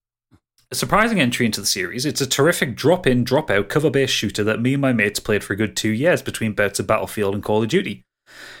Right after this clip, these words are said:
Set in Bolivia, you have an almost limitless supply of weapons and vehicles and complete tactical freedom to complete varied multi-objective missions that encourage roles, coordination, and teamwork.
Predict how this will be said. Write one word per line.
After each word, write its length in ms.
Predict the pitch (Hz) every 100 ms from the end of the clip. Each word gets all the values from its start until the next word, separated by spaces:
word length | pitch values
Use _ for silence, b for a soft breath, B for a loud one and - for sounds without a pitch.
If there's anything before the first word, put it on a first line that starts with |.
| B
Set 180 | - 226
in 80 | 220
Bolivia, 380 | 175 156 160
you 180 | 165 139
have 140 | 135 131
an 100 | 135
almost 320 | 139 127 -
limitless 340 | 165 - 170
supply 320 | - 123 127
of 120 | 113 120
weapons 320 | 110 110 107
and 120 | 104
vehicles 500 | 104 92 - 104 120
and 100 | 113
complete 340 | 117 104 170 -
tactical 380 | 165 - 139
freedom 420 | 123 135 120 113 135
to 100 | 107
complete 340 | 104 117 113
varied 460 | 101 127 131 127 123
multi-objective 680 | 127 147 131 - 117 - 107
missions 360 | 107 - 131 -
that 120 | 104
encourage 460 | 107 - 107 107 107
roles, 360 | 147 180 175
coordination, 640 | - 139 139 117 113 -
and 80 | 123
teamwork. 460 | 123 254 127 95 -